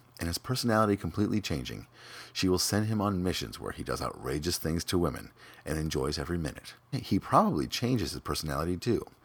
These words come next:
starts smoking, drinking heavily, being very aggressive with women. At the end of his training, there is not a shred of his original personality. He has gone from respectful, innocent virgin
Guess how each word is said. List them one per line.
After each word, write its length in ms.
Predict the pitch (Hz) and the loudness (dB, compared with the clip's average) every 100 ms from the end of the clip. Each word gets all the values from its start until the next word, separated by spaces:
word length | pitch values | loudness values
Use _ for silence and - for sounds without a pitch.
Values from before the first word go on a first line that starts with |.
| - - - | -20 -20 -10
starts 320 | - 60 - | 0 0 0
smoking, 520 | - 65 - 73 90 - - - | -2 -2 -4 -4 -6 -8 -14 2
drinking 280 | 139 180 156 | 4 4 2
heavily, 500 | 127 131 57 50 87 - | 2 2 2 -4 -8 -6
being 280 | 76 71 64 | 0 0 -2
very 360 | 71 67 85 92 | -4 0 0 0
aggressive 460 | 87 - - 67 | -2 -4 -4 -6
with 160 | 71 - | -6 -6
women. 300 | 58 52 - - _ - - | -6 -6 -12 -20 _ -12 -6
At 100 | - | -2
the 120 | 78 | 0
end 120 | 107 | 2
of 80 | 120 | 2
his 140 | - | 0
training, 460 | - 101 110 - - - - - | 0 0 0 -2 -12 -18 -20 -4
there 140 | - 87 | 4 4
is 120 | 80 | 4
not 180 | 95 92 | 2 2
a 60 | |
shred 320 | 87 - 127 165 | 0 2 4 4
of 100 | 135 | 4
his 120 | 101 | 2
original 420 | 73 101 123 123 | 2 0 2 0
personality. 720 | - 101 - 90 85 - - - _ - | 2 2 2 0 0 -2 -10 -18 _ -2
He 120 | 92 | 2
has 120 | 80 | 4
gone 220 | 87 95 | 4 4
from 160 | 98 73 | 2 -4
respectful, 640 | 58 - - 98 - 123 - | -4 -6 0 0 2 -2 0
innocent 400 | 104 113 120 - | 0 0 -2 2
virgin 400 | 90 65 50 | 4 2 -4